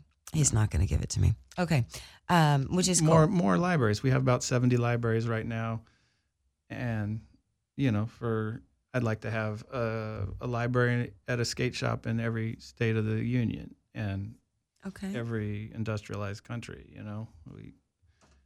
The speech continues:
Speaker 2: we just have, uh, we've got, yeah, about seventy in the States, two in Canada, and one in Australia. So, um, and,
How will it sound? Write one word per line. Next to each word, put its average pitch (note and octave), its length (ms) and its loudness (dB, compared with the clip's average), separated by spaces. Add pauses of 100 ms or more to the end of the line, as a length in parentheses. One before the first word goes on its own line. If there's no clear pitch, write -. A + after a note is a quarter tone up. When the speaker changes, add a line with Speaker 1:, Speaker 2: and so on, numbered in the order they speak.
(220)
Speaker 2:
we A2 100 -12
just G2+ 280 -12
have, G2 280 -12
uh, - 40 -16 (920)
we've A#2+ 180 -6
got, G#2 260 -6 (180)
yeah, F#2+ 120 -16
about - 220 -18
seventy A#2 440 -2
in A2 80 -2
the G2+ 80 -2
States, - 640 -4 (260)
two B2 160 4
in A2+ 120 6
Canada, G2 580 -4 (500)
and G2 140 -8
one G2+ 180 -4
in F#2+ 140 -4
Australia. - 580 -16
So, G2 420 -6 (640)
um, F#2+ 480 -8 (1300)
and, G#2 220 -14